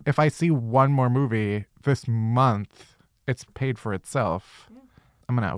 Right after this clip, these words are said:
Speaker 1: I'm gonna milk them dry. This is exactly what happened to MoviePass.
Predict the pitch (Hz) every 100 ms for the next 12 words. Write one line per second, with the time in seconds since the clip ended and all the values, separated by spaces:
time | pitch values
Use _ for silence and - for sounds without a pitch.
0 | - - 143 123 104 110 120 120 - 120
1 | 98 95 107 104 92 85 76 85 - -
2 | - 170 156 185 185 139 139 127 - 127
3 | 117 117 - 107 104 107 107 104 - -
4 | - 269 330 - - 339 - -